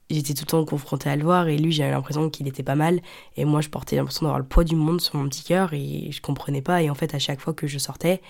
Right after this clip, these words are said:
bah, j'étais toute contente quand je sortais avec mes copines, c'était cool. Et dès que je rentrais chez moi, j'étais en pleurs, en fait.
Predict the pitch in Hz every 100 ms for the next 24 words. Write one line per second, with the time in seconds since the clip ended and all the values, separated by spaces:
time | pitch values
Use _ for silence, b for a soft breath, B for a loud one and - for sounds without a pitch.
0 | B B B B B _ - - 151 151
1 | 147 139 139 135 131 139 135 139 - 147
2 | - 156 156 156 143 135 139 143 143 139
3 | 135 160 165 151 139 - 170 165 139 139
4 | 135 143 - 139 - 156 160 139 139 135
5 | - 180 156 139 151 139